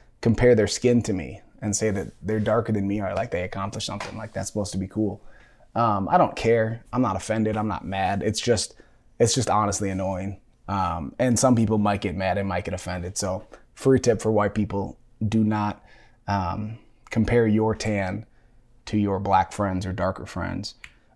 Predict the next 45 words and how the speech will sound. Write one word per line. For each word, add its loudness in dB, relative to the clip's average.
Um, -2
my 0
wife 6
and -2
I 0
were 2
actually -2
helping 0
clean -2
up -2
in -2
North -2
Minneapolis, 0
uh, -4
a -12
few 2
weeks 0
ago, 0
uh, 2
with 0
a 0
group 0
from -2
church, 0
and -2
some 0
lady 2
just -2
started 2
yelling -4
at -10
me. -12
It 6
was, 6
I'm 4
not 6
gonna 2
go 6
into 2
the 0
whole 4
thing, 2
whatever, 0
but 2
I, 2